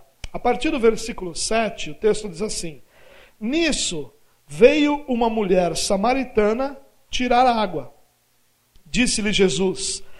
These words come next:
"Dê-me um pouco de água." Os teus discípulos tinham ido à cidade comprar comida. A mulher samaritana lhe perguntou: "Como o Senhor, sendo judeu, pede a mim, uma samaritana, água para beber?"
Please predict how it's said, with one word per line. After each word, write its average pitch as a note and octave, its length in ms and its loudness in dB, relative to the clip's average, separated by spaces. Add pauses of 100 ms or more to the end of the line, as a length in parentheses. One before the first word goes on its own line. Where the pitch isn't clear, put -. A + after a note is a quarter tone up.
(220)
"Dê-me C4 460 2
um B3 180 -4
pouco G3 500 4
de A3 200 -2
água." G3+ 520 0 (560)
Os - 160 -6
teus A3 240 6
discípulos F#3+ 800 -4
tinham G#3+ 320 0
ido G#3 220 -2
à G#3 80 0
cidade F#3 580 -2
comprar F#3 460 -6
comida. A#3 560 -4 (640)
A A#3 100 0
mulher C#4 340 6
samaritana B3 640 4
lhe A#3 100 0
perguntou: G#3+ 1040 2 (500)
"Como F4+ 300 2
o D#4+ 60 2
Senhor, B3+ 580 2
sendo A#3+ 320 -4
judeu, F#3+ 720 4 (240)
pede A3+ 260 4
a A3+ 80 6
mim, A3+ 320 0
uma A3+ 220 0
samaritana, A3+ 1200 -2
água B3 380 4
para F#3 120 0
beber?" F#3 580 4